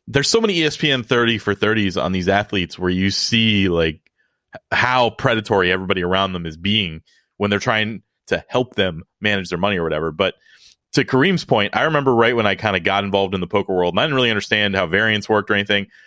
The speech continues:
I just was making a bunch of money playing poker, and I was slightly better than the rest of the people at the time, but I hadn't really considered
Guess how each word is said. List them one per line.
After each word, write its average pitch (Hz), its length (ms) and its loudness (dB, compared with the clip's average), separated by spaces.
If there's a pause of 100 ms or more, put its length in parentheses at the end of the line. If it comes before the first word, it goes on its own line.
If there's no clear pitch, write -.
(160)
I 160 120 2
just 156 160 -2
was 127 140 0
making 123 400 2
a 117 40 2
bunch 113 280 -2
of 104 40 -2
money 107 200 0
playing 98 260 -2
poker, 104 440 0 (460)
and 113 280 0
I 113 40 2
was 117 160 2
slightly 127 360 -2
better 117 360 0
than 104 140 -2
the 101 80 2
rest 101 240 0
of 98 40 0
the 90 40 -6
people 104 300 0
at 87 40 -2
the 92 80 -2
time, 90 260 -2
but 87 120 0
I 92 80 0
hadn't 107 200 -2
really 101 180 2
considered 98 580 0